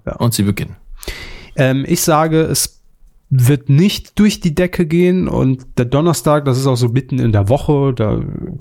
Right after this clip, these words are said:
Speaker 1: bleibt man nicht unbedingt so lange wach und so lange auf und deshalb gehe ich ein bisschen niedriger, bleib aber auf dem Niveau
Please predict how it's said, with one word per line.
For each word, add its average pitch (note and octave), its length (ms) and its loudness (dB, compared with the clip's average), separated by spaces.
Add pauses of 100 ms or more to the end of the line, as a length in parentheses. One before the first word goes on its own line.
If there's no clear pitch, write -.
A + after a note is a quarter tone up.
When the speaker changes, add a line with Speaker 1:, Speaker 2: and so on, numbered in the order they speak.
(140)
Speaker 1:
bleibt A#2 300 -2
man A#2 160 0
nicht B2 240 0
unbedingt B2 460 2
so A2+ 160 0
lange G#2+ 260 0
wach C3 200 -2
und A2+ 100 -2
so A2 100 0
lange A2 300 0
auf A#2+ 260 0
und - 180 -4 (680)
deshalb C#3 400 -2
gehe D3 140 2
ich C3 80 0
ein B2+ 40 0
bisschen B2 200 0
niedriger, F3+ 640 0 (100)
bleib C#3 240 0
aber C3+ 180 -2
auf B2+ 160 -4
dem B2+ 200 2
Niveau A2 500 2